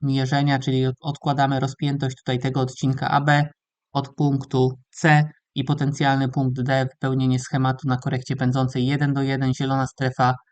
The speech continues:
popytowa w ten sposób tutaj nam się buduje. Mm, wycena tego wsparcia sto pięćdziesiąt dwa, e, piętnaście, tak, sto pięćdziesiąt dwa piętnaście, nieco ponad sto pipsów, interwał H jeden dosyć szeroki,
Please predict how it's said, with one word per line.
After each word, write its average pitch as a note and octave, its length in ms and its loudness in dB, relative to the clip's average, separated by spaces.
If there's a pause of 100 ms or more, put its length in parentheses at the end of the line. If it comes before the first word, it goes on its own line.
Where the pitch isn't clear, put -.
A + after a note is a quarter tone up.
(400)
popytowa D3 640 2
w - 260 -10 (280)
ten C3+ 160 0
sposób C3+ 420 -4
tutaj C3 200 -2
nam B2+ 140 2
się B2+ 140 -2
buduje. C3 480 2 (500)
Mm, B2+ 480 2
wycena C#3 540 2 (200)
tego C3+ 200 -2
wsparcia C3 580 0
sto D3 200 -2
pięćdziesiąt C#3 500 0
dwa, B2 420 2 (580)
e, A#2+ 300 0 (160)
piętnaście, C#3 920 2
tak, B2 240 -4
sto - 140 -10
pięćdziesiąt B2+ 520 -2
dwa B2+ 280 -2
piętnaście, C#3+ 800 0
nieco C#3+ 300 0
ponad C3 300 0
sto - 160 -6
pipsów, C#3+ 420 -2
interwał C3 520 0 (280)
H D3 120 -2
jeden C#3 280 0
dosyć B2+ 320 -6
szeroki, D3+ 500 0